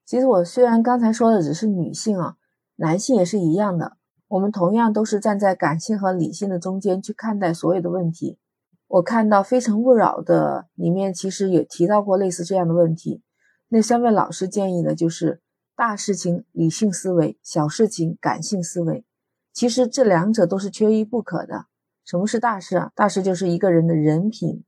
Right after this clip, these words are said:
道德和修养，包括做人的原则、底线，还有相处的原则，这些都是属于大事，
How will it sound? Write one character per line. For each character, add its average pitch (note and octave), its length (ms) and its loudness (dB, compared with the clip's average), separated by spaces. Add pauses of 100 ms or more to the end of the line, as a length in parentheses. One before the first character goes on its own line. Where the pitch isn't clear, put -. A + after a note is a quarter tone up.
道 G#3 260 4
德 E3 380 0
和 F3 160 2
修 A#3 300 0
养， F#3+ 200 0 (400)
包 A3+ 160 0
括 A3+ 160 4
做 A#3 200 4
人 F3+ 120 2
的 F3+ 120 2
原 E3+ 240 2
则、 F#3 180 4
底 E3 180 -4
线， E3+ 320 -2
还 E3+ 140 -2
有 E3+ 160 2
相 A3+ 300 0
处 - 180 -6
的 E3 100 0
原 D3+ 240 0
则， D3+ 280 -8 (400)
这 A3 120 4
些 G#3+ 160 4
都 A3+ 160 0
是 A3+ 120 -4
属 E3 160 0
于 D3+ 80 2
大 D#3+ 260 0
事， - 320 -4